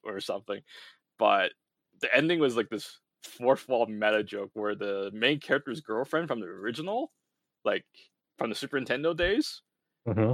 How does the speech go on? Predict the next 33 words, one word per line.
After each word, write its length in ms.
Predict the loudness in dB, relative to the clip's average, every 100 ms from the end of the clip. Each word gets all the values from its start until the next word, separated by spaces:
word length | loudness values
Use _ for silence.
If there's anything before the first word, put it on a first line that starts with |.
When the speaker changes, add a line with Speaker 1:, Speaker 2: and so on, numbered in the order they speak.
| 2
Speaker 1:
were 120 | 2
the, 380 | 4 6 6 2 -4 _ _ _ _ 2
like, 220 | 2 2 _ _ _
were 120 | 0
the, 160 | 0 -2 -10 _ _ _ 0
were 100 | 2
the 80 |
secret 340 | 2 0 0 -2 -2
bosses, 680 | 0 2 2 0 -2 -2 -14 _ _ _ _ _
Speaker 2:
Oh. 160 | -2 6
Speaker 1:
and 320 | 8 8 8
the 60 | 4
character 360 | 6 8 8 6
Speaker 2:
Huh. 40 |
Speaker 1:
that 120 | 4
you're 100 | 2 -2
playing 440 | 2 6 8 8
are 140 | 4 2
these, 360 | 0 -4 -2
like, 260 | -4 -4 -8 -20 _ 0
girls 300 | 2 4 6
that 80 | 6
are 140 | 6
just 160 | 2 -4
obsessed 680 | -4 2 4 4 0 -14 -20 _ _ -2
with 180 | 0
their 100 | 0 -4
boyfriends. 500 | 2 2 2 -8 -2
They're 140 | -2
not 260 | 4 4 4
their 140 | 0 6
actual 460 | 6 6 -4 -4
girlfriends. 760 | -4 -4 -4 -4 -6 -8 -12